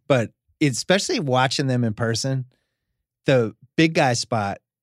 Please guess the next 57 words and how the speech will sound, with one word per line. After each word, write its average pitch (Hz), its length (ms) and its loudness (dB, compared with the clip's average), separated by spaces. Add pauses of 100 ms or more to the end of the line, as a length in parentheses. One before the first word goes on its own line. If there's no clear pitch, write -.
(420)
it's 131 200 -6
just 165 200 -2
somebody 185 240 -2
that 131 200 -2
sets - 280 -4
picks 135 320 -4
and 123 120 -2
rolls 117 260 -2
to 123 60 -6
the 110 60 -6
basket 104 360 -6
with 104 100 -6
their 95 120 -8
arms 98 300 -8
up, 78 220 -14
right? 107 260 -6 (760)
And 135 140 -2
their 123 100 2
hands 151 280 0
are 143 100 2
up, 127 180 0
and 131 100 -4
either 123 200 -2
they're 113 140 -2
getting, 139 300 0
like, 131 180 -2
the 123 100 -2
late 123 300 -2
pass 117 400 -4
off 113 180 -4
the - 100 -12
screen, 110 540 -6 (300)
or 170 180 2
their 160 140 2
hands 147 280 -2
are 143 80 2
up 127 120 0
just 127 180 -6
for 139 100 -2
the 117 100 -4
rebound, 123 460 0
the 117 60 -4
tip - 240 -6
in, 113 160 -4
whatever. 120 300 0
And 113 100 -4
that's 127 220 -2
what 135 160 -4 (340)
Horford, 156 540 2
the 156 80 2
dirty 175 280 2
secret 175 280 -2
of 135 60 -2
the 127 60 0
Celtics 165 400 -2
team 120 220 0
is 113 200 -2